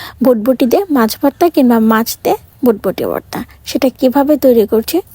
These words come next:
চলুন সেটাই দেখা যাক। শুরুতে প্যানে বসিয়ে নিচ্ছি। আমি বটবটিগুলোকে একটু বড় করে কেটেছি, মাঝারি সাইজে দুটি পেঁয়াজকে কুচি করে কেটে নিয়েছি,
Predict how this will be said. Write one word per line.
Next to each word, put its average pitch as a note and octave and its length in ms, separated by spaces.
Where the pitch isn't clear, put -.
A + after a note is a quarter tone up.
চলুন C#4+ 240
সেটাই G#3 360
দেখা F#3 260
যাক। G3 120
শুরুতে C#4+ 280
প্যানে A3+ 220
বসিয়ে C#4 360
নিচ্ছি। C#4 340
আমি B3 200
বটবটিগুলোকে A#3+ 720
একটু C4+ 200
বড় A3 140
করে A3+ 140
কেটেছি, B3+ 400
মাঝারি A3+ 340
সাইজে A3+ 260
দুটি A#3 160
পেঁয়াজকে A3 340
কুচি B3+ 280
করে A#3+ 200
কেটে B3 180
নিয়েছি, A#3+ 280